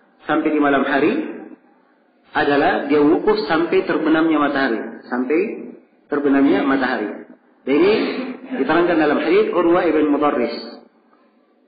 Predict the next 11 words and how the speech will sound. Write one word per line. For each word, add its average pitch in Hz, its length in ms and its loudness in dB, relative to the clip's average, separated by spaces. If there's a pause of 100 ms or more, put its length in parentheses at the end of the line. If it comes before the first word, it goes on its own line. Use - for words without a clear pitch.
(140)
Iya. - 400 -4 (2250)
Jelas 143 160 2
ya? 156 160 0 (1120)
Ini 175 160 2
rukun 185 320 2
yang 165 120 2
keber-, - 200 -2
eh, 151 400 -2
kewajiban 160 400 2
yang 156 160 2
keberapa? 143 280 2